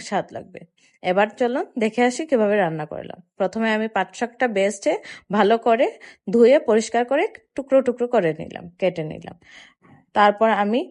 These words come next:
চুলাতে কড়াই বসিয়ে গরম হয়ে আসলে এতে তেল দিয়ে দিলাম।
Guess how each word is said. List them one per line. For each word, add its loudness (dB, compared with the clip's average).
চুলাতে 4
কড়াই 6
বসিয়ে 0
গরম 0
হয়ে 2
আসলে -2
এতে 0
তেল 4
দিয়ে 0
দিলাম। -12